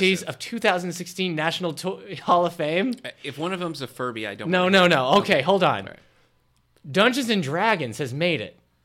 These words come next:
Speaker 1: Okay.
Speaker 2: Okay? So, like, for people like me who play Dungeons and Dragons,
Speaker 1: Yeah.
Speaker 2: I don't necessarily see that as a toy.
Speaker 1: Right.
Speaker 2: Like, if you s-, I just
Speaker 1: I,
Speaker 2: don't.
Speaker 1: I thought you were gonna say, like, a Slinky.
Speaker 2: No, hold on. This
Speaker 1: Okay.
Speaker 2: is,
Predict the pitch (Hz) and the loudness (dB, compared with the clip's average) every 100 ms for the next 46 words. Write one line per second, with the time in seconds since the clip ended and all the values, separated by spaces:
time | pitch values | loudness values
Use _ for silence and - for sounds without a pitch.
0 | _ _ _ _ - - 98 - 165 170 | _ _ _ _ -16 -14 -16 -4 -2 2
1 | 170 196 254 _ _ _ _ - 226 208 | 2 2 -2 _ _ _ _ 0 4 6
2 | 185 180 - _ _ _ _ _ _ _ | 6 4 -6 _ _ _ _ _ _ _
3 | _ _ _ - 214 - 294 240 214 180 | _ _ _ -8 -6 2 2 4 2 4
4 | 160 156 143 127 151 147 - 170 160 139 | 0 0 -2 -2 -4 -6 -2 -2 -2 -4
5 | 123 147 135 120 139 101 98 156 190 190 | -2 0 0 -2 -6 -8 -12 -12 -6 -4
6 | 175 156 160 143 127 123 117 - 160 135 | -4 -2 -2 -2 -2 -6 -8 -6 -4 0
7 | 117 117 117 - 156 113 87 - 107 101 | -2 -4 -10 -10 -6 -6 -8 -12 -10 -10
8 | - _ - 147 139 120 - _ 160 139 | -14 _ -8 -2 -2 -2 -12 _ -14 -8
9 | 156 - - _ _ _ _ - 160 131 | -8 -8 -18 _ _ _ _ -6 -6 2
10 | 165 120 101 185 180 147 127 - 127 110 | 2 2 -2 -8 -6 -8 -8 -8 -8 -8
11 | - - - 110 - - - _ - 208 | -10 -14 -10 -10 -12 -20 -20 _ 0 2
12 | 143 165 262 233 156 120 220 233 185 | 4 4 6 4 2 2 2 2 -4